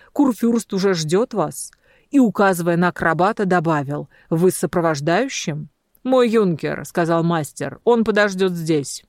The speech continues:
Камердинер обратился к одному из офицеров: «Позаботьтесь о юнкере». Офицер взял крабата под руку и повёл к столику в одной из оконных ниш. «Вино или шоколад, юнкер?»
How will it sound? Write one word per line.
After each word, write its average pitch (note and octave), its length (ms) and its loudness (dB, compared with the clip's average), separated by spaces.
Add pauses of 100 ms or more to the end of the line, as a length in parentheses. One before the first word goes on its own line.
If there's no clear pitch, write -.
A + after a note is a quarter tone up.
(720)
Камердинер G#3 640 4
обратился F#3 640 0
к - 80 -2
одному F3+ 420 4
из E3 100 0
офицеров: D#3 640 -4 (220)
«Позаботьтесь F#3+ 720 0
о E3+ 60 0
юнкере». C#3+ 680 -6 (760)
Офицер G3 460 0
взял E3 300 0
крабата E3 460 -4
под G#3+ 260 -2
руку A3+ 300 -6 (240)
и D4+ 80 0
повёл G#3 340 2
к - 80 -10
столику G3+ 540 0
в F#3 40 0
одной F3 300 2
из E3+ 80 0
оконных E3+ 560 -2
ниш. D3 460 -6 (240)
«Вино G3 500 2
или A3+ 140 0
шоколад, D#3+ 640 -2
юнкер?» A3 540 -2